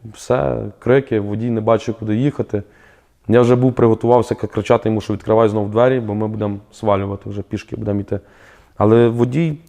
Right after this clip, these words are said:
в останню чергу дав просто газ, з газу і проїхав той туман. Ми виїхали, і я розумію, що якби не ці двері,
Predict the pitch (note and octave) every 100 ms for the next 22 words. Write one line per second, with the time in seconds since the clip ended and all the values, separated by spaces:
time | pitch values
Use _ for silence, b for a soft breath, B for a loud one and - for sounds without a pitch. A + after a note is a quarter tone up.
0 | _ A#2+ - C3+ C3 C3 B2 B2 C3 C3
1 | B2+ - A2+ A#2 A2+ A#2 G#2 G#2 A2+ G#2
2 | B2+ G#2+ G#2 G2+ G2 A2+ A2+ G#2+ G2+ G#2
3 | G#2+ A#2+ A#2+ - b b b b b b
4 | b - _ _ - A2 A2+ A2 B2 A#2+
5 | - G#2 G#2+ A2+ A#2 A2+ B2 A#2 - G2+
6 | G2+ G#2 B2+ C#3+ B2+ B2+ B2+ F3 F#3